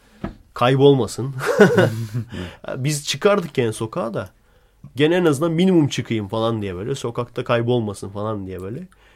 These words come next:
İşte bilgisayar alırlardı. Commodore altmış dört, Amiga. Yani senelerin buna harcamış biri olarak söylüyorum. Gerçekten arkadaşlar hayat bütün zamanını bilgisayar oyunlarına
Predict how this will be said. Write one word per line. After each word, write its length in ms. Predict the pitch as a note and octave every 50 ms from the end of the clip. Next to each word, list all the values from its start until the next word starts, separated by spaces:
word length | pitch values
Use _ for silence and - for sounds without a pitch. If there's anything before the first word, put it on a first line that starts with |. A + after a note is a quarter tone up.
| _ _ _
İşte 260 | - - - C#3 C#3
bilgisayar 420 | C3+ C3 B2+ A#2+ A#2+ A#2 C3+ C3+ B2+
alırlardı. 440 | A2 G2 F#2+ G2 F#2+ F#2+ G2+ A2 A2+
Commodore 380 | - B2 A#2 A2 G#2+ G#2+ G#2 G2
altmış 300 | F#2+ - - - - -
dört, 160 | F#2+ G2 - -
Amiga. 440 | A2 G#2+ G#2+ G2+ - A2 C3+ C#3+ - _ _ _ _ _ _ _ _ _ -
Yani 180 | G#2+ A2+ A#2+
senelerin 560 | A#2 - - C#3 D3 D#3 D#3 D#3+ D#3+ F3 F3 D#3
buna 200 | D#3+ E3 E3 D#3+
harcamış 500 | C#3+ C3+ A#2+ A2+ C3 D3 - - - C3+
biri 160 | C3+ C3 C#3+
olarak 500 | C#3+ C#3 B2+ A#2 G#2 F#2 F#2 - - _ _ _ _ _ _ _ _
söylüyorum. 600 | _ - - - A#2 G#2+ G2+ F#2+ F#2 F2 E2+ G2
Gerçekten 500 | F#2+ A#2+ C3 C#3+ - - B2 - - A#2+
arkadaşlar 380 | G#2 G2 - - G#2+ G2 G#2 F#2+
hayat 360 | G#2 G#2+ A2 A#2+ C#3 - _ _ _ _ _ _ _ _ _ _
bütün 320 | - A2+ - - - D3+ C#3
zamanını 540 | B2 B2 A#2 A2 G#2+ G2+ G2+ G2+ A2+ C3 B2+
bilgisayar 320 | A2 G#2 G#2+ - - A#2+
oyunlarına 460 | A2 G#2+ G2+ G2 G2 F#2+ G#2 A#2+ B2+